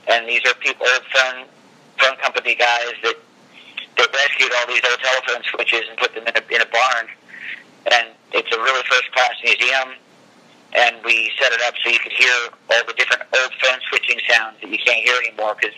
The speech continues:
they don't use those kinds of switches. But, uh, that was a really good show with a lot of really interesting sound effects,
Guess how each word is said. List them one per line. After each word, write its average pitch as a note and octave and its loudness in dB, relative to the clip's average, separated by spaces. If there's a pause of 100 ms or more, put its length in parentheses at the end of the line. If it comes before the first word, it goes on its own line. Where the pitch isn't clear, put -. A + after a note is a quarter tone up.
(100)
they G#2+ 0
don't G#2+ -4
use G#2+ -6
those G#2+ -4
kinds - -4
of G#2 -4
switches. B2+ -2 (600)
But, A#2 4
uh, A2+ 0 (1120)
that E3 4
was D3+ -6
a C3+ 2
really C#3 2
good B2+ -6
show C3 4
with A2 -10
a A2+ 2
lot A#2 2
of A2+ -2
really A2+ -2
interesting A2 -2
sound A#2 2
effects, G#2+ -4